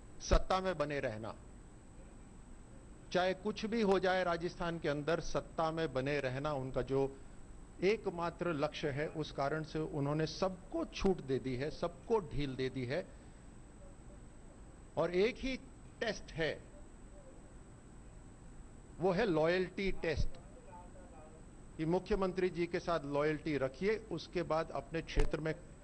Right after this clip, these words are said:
खुली छूट से जो कुछ भी करिए। और उसी कारण से ये हालात नीचे तक पहुंच गए। अलवर जिले के अंदर ही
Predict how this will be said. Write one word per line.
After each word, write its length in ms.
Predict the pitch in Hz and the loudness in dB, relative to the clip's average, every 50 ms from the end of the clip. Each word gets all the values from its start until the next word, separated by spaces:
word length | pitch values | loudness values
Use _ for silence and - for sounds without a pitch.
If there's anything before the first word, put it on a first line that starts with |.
| - - - - - - - - | -14 -14 -14 -16 -14 -14 -4 2
खुली 200 | - 190 185 185 | 4 6 6 4
छूट 240 | 180 - - 170 151 | 2 2 -2 -2 -2
से 180 | - - 170 151 | -2 -2 -4 -2
जो 160 | 123 123 139 | 0 0 0
कुछ 220 | 135 135 139 - - | 0 0 -2 -2 -2
भी 100 | 139 135 | -2 2
करिए। 300 | 135 127 127 147 170 180 - - - - - - - - - - - - | 2 2 4 4 2 0 -2 -8 -14 -16 -16 -16 -16 -14 -14 -12 -6 0
और 180 | 131 147 151 | 2 4 4
उसी 260 | 165 165 - - 254 240 | 4 2 2 2 2 2
कारण 340 | - - 165 156 156 156 156 147 | 4 4 4 4 4 2 0 -2
से 240 | - - 147 - - - - - - - - - - - - - - - - - - - - - - - 131 | -4 -4 -4 -4 -4 -6 -10 -14 -14 -14 -14 -14 -14 -14 -16 -14 -14 -14 -14 -14 -14 -14 -14 -14 -12 -6 -2
ये 160 | 131 170 214 208 156 - - - - - - - - - - - - - - - - | 2 4 4 4 2 -2 -12 -12 -14 -14 -14 -14 -14 -14 -14 -14 -12 -14 -14 -12 -6
हालात 420 | - 151 147 156 175 185 196 196 196 190 160 | -2 0 2 4 4 2 2 2 -2 -4 -4
नीचे 340 | 147 156 165 165 - 180 170 | -2 0 0 0 0 -2 -2
तक 200 | - 170 151 - - | 0 -2 -4 -2 -4
पहुंच 240 | 135 120 123 - - | -4 -4 -4 -6 -4
गए। 200 | - 101 95 98 - - - - - - - - - - - - - - - - - - - | -6 -6 -6 -6 -8 -8 -8 -8 -10 -10 -12 -12 -12 -12 -14 -14 -14 -16 -16 -16 -8 -2 2
अलवर 380 | 165 185 214 220 240 247 226 180 | 4 6 6 6 6 4 4 2
जिले 280 | 156 190 190 202 214 | 2 2 2 2 2
के 120 | 220 214 208 | 2 2 2
अंदर 320 | 185 180 185 185 208 202 180 | 2 2 2 2 2 2 4
ही 220 | 170 202 220 202 | 4 4 4 2